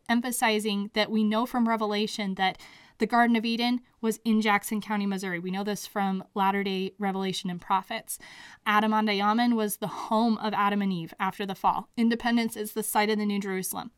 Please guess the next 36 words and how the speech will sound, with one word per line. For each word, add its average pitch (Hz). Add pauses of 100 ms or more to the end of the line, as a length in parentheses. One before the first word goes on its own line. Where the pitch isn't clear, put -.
(240)
So -
America 254
is 247
a 214
land 208
of 196
covenant. - (540)
And 226
when 233
you 233
study 294
the 233
scriptures, 220
especially 269
the 240
Book 226
of 226
Mormon, 220
you 196
understand 226
that 202 (640)
the 220
covenants 254 (260)
of 233
the 233
Lord 226
are 190
all 262
about 247
these 190
promises 269
that 180
were 208
made 214
to 277
fathers 247